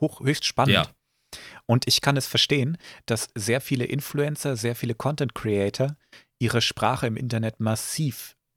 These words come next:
Speaker 1: ändern. Ich kann das verstehen. Ich find's aber sehr
Speaker 2: Ich
Speaker 1: schade,
Speaker 2: find's moralisch
Speaker 1: weil wir
Speaker 2: falsch.
Speaker 1: kriegen,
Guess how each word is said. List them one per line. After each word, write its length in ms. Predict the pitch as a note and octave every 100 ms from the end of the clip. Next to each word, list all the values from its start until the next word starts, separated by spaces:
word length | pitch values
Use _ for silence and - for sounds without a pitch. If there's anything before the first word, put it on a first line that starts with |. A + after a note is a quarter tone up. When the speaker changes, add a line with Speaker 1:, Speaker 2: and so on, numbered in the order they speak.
| _ _ _
Speaker 1:
ändern. 340 | A2 F2 D#2 - _ _ _ _ _
Ich 140 | C3 -
kann 100 | C3
das 140 | C3
verstehen. 420 | A#2 - G2+ B2+ - _ _ _ _ _ _ _ _ _ _
Ich 120 | -
find's 180 | C#3+ C3
aber 140 | A#2 A2+
sehr 120 | G#2
Speaker 2:
Ich 60 | -
Speaker 1:
schade, 160 | F#2
Speaker 2:
find's 200 | C#3 C3
moralisch 520 | C3 G#2 A2+ B2+ B2+
Speaker 1:
weil 60 | G2+
wir 40 | G2+
Speaker 2:
falsch. 380 | A#2 A2+ -
Speaker 1:
kriegen, 500 | D3 B2 B2 A#2 -